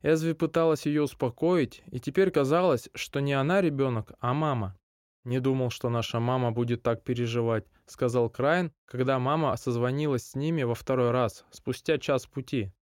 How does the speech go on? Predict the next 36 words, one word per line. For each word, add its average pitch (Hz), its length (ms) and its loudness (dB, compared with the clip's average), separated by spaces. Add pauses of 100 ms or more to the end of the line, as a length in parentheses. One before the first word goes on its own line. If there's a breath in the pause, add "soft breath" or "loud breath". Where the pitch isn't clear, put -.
(340)
«Вот 139 200 0
будут 190 320 0
у - 20 -10
тебя 156 300 0
дети, 147 320 0
посмотрим, 156 720 -2
как 143 200 0
ты 131 120 -2
будешь 127 320 -2
беспокоиться», 120 880 -2 (140)
пристыдила 131 640 -2
его 123 400 2
Эзви. 104 280 -4 (500)
«Какие 202 400 0
дети? 170 420 2
Не 117 180 -2
будет 196 340 0
у - 20 0
меня 147 200 0
детей», 120 500 -2 (160)
запротестовал 131 880 -2
Крайн. 117 380 -2 (340)
«Ну 156 220 -2
да, 170 200 2
ну 147 140 -2
да», 123 320 -2 (140)
покивала 127 520 0
головой 120 540 2
Эзви. 104 260 -6 (380)
«Что, 170 320 0
не 131 200 2
веришь, 185 360 2
да? 165 320 0
Дети 160 340 2
нужны 160 380 0
вам». 156 340 0